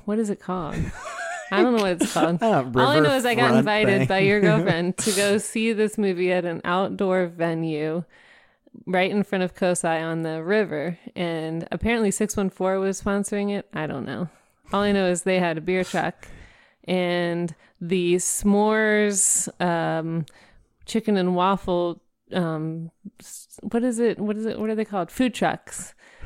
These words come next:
Speaker 1: The s'mores chicken and waffle food truck was all out of s'mores.
Speaker 2: Wait.
Speaker 1: Waffles.
Speaker 2: There is a
Speaker 1: No, let me start. There was a,
Speaker 2: <laughs>
Speaker 1: there was a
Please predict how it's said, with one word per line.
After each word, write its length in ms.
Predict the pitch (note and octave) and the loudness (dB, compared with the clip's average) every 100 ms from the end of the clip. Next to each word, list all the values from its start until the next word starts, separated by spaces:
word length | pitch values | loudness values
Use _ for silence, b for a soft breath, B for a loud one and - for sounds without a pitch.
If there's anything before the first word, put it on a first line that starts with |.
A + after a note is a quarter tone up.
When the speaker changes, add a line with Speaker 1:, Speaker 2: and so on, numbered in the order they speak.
| B | B
Speaker 1:
The 60 | A3+ | -4
s'mores 340 | - B3+ C#4 | 0 0 0
chicken 260 | - C#4 D4+ | -2 0 4
and 100 | D4 | 4
waffle 300 | C4+ A#3+ C4 | 4 2 0
food 260 | - A#3+ G#3+ | 0 0 0
truck 220 | A3 G3+ | 0 0
was 160 | F#3+ | 0
all 240 | F#3+ F#3+ G3 | 0 2 2
out 180 | F#3+ F#3 | 2 2
of 160 | F3 | -2
s'mores. 800 | - - E3+ D#3 - E3 - - - | -6 -4 -2 -2 -2 -6 -8 -14 -4
Speaker 2:
Wait. 380 | C3+ A2 G2 - | 0 0 0 -2
Speaker 1:
Waffles. 580 | E3+ - - - - A3 | -2 -2 -4 -10 -8 0
Speaker 2:
There 200 | B2 C3+ | 2 4
is 160 | E3 D#3 | 4 2
a 160 | C3+ - B - | 0 -2 B 0
Speaker 1:
No, 300 | A#3 A#3+ A3+ | 2 2 2
let 120 | A#3 | 2
me 80 | A#3 | 2
start. 280 | - E3+ - B B | 0 -4 -6 B B
There 160 | A3 B3 | 0 2
was 200 | C#4 A#3+ | 2 2
a, 280 | A3+ G#3+ E3+ - | 2 0 -2 -8
Speaker 2:
<laughs> 160 | - - | -12 -4
Speaker 1:
there 100 | C4+ | 0
was 120 | C4 | 2
a 100 | B3 | 0